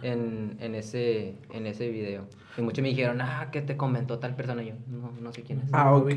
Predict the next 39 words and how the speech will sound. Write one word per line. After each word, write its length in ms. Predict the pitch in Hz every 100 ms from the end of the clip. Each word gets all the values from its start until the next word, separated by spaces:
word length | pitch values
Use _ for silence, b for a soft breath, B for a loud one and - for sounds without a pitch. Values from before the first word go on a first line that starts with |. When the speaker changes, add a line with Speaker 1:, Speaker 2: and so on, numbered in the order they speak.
| 135
Speaker 3:
no 140 | 131 131
vi 100 | 139
crack. 280 | 127 123 -
<laughs> 520 | 131 - - - -
Bueno, 180 | 160 170
y 40 |
Speaker 1:
No 40 |
Speaker 3:
por 100 | 165
Speaker 1:
vi 40 | 147
Speaker 3:
ejemplo, 260 | 151 143 160
Speaker 1:
crack. 80 |
Speaker 3:
o 20 | 139
sea, 180 | 151
y 80 | 143
ahorita 580 | 139 143 160 180 165 - -
de 220 | 135 135
las 260 | 131 123 -
tres, 300 | 131 135 131
porque 160 | - 113
tienes 260 | 117 135
el 140 | 147 127
Facebook, 520 | 143 160 165 175 175
el 220 | 123 117 117
YouTube 440 | 113 139 151 143
y 140 | 127
el 160 | 113 110
TikTok. 480 | 117 110 - - -
O 40 |
sea, 160 | 123 120
Speaker 1:
Ujú. 100 | 131 131 127
Speaker 3:
¿estás 400 | - 123 127 -
a 160 | 135
los 160 | 143 135
tres 160 | 147 160
alimentando 440 | 165 156 151 160
a 40 |
los 120 | 160 -
tres 280 | 156 190 190
o, 420 | 143 123 113 -